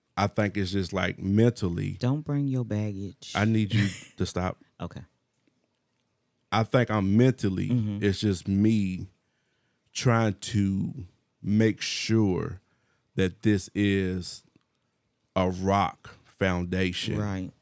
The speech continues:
Speaker 1: of a, of a man and a woman in a marriage, and that we are emotionally connected.
Speaker 2: Yeah. 'Cause God forbid,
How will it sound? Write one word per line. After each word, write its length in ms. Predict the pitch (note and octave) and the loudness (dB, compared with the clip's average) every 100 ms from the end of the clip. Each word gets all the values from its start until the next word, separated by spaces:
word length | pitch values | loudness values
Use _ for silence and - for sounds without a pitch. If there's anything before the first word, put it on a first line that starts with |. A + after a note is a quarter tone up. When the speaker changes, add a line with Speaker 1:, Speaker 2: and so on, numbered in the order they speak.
| _ _ - | _ _ -2
Speaker 1:
of 180 | F#2 F2+ | 0 0
a, 260 | F2+ E2 D2+ - _ | -2 -2 -6 -16 _
of 440 | F2+ F2+ F2+ G2 G2 - | -4 -2 -2 -4 -8 -6
a 120 | F2+ | -4
man 520 | F#2+ G2 G2+ F#2+ F#2 | 0 2 2 0 -2
and 120 | F2+ F2+ | -4 -4
a 40 | |
woman 560 | F#2 G2 F#2+ F2 F2 E2+ _ _ _ _ _ _ - | -2 0 0 -2 -8 -12 _ _ _ _ _ _ -4
in 100 | F#2+ | -2
a 60 | F2+ | 0
marriage, 720 | F#2 F2 F2 D#2 - - - _ _ _ _ _ _ _ - | 0 -2 -4 -8 -10 -16 -18 _ _ _ _ _ _ _ -6
and 160 | F#2+ F2+ | -2 0
that 200 | F2+ D#2+ | -2 -2
we 260 | F#2 F#2+ F#2 | -2 0 0
are 240 | F#2 F2 | 0 -2
emotionally 720 | F2 F#2+ G2 F#2+ F#2 F2 E2 | -2 0 2 0 0 -4 -6
connected. 680 | - F2 F2 F#2+ - - A#2 | -6 -4 -2 -2 -4 -10 -10
Speaker 2:
Yeah. 180 | G#2+ F#2+ F#2 _ _ _ _ _ _ _ | -10 -12 -16 _ _ _ _ _ _ _
'Cause 180 | B2+ A2 | -8 -4
God 280 | A2 A#2+ B2 | -4 -4 -6
forbid, 640 | A2+ A#2 C3 A#2 G2+ | -8 -6 -4 -4 -6